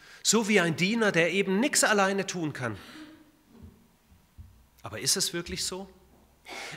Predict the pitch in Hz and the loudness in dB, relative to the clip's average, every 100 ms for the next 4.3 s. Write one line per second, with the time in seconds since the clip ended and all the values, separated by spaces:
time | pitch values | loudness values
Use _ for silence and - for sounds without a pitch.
0 | - 185 - 226 240 226 208 - 131 196 | -2 2 2 2 0 0 -2 -2 0 -2
1 | - 214 - - 147 135 - 160 165 208 | -2 -6 -6 -4 -4 -4 -4 -4 -2 -4
2 | - - 135 165 185 165 175 185 - _ | -6 -6 -6 -6 -6 -6 -8 -10 -16 _
3 | _ _ _ _ _ _ - 139 151 190 | _ _ _ _ _ _ -8 -4 -2 -4
4 | 226 - | -8 -12